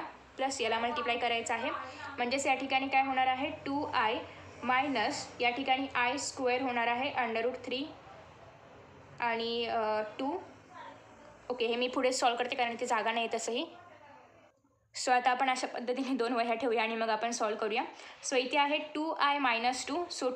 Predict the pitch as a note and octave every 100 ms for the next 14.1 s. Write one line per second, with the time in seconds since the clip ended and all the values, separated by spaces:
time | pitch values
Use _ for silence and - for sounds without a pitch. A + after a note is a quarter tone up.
0 | B3+ D#4 - C#4 C4+ D4 D4+ A#3+ C4 C#4
1 | C#4 B3+ B3+ C4 C4 A#3+ A#3+ A#3+ B3+ A#3+
2 | A#3 A3 A#3 B3 B3+ A#3 B3 B3 B3 A#3
3 | A#3 A#3+ A#3 D4+ - - - - - B3+
4 | B3+ D4+ D#4+ B3 A#3 C4 - A#3 A3+ B3+
5 | C#4+ - A#3+ B3 C#4 - C4 A3+ C4 D#4
6 | - A#3 A#3 B3 C4+ C#4 - B3+ C#4+ -
7 | - A#3 A3 A#3 A3+ G#3+ C4 C#4 G#3+ -
8 | A3+ A#3 C4+ B3 A#3 G3+ G#3+ A#3+ A#3+ G#3+
9 | A3+ A3+ A#3 A3 A#3+ E4 - - - -
10 | C#4+ - D4+ D#4 C#4+ A#3 A#3+ C#4 - D#4
11 | F4+ B3 A#3 B3+ C#4 C#4+ C4 C4 C4+ C4
12 | C4 A#3+ A#3+ B3 B3+ B3 B3+ A3+ A3+ A3
13 | A#3+ A#3+ A3 A#3+ - C4+ B3+ A#3+ A#3 A#3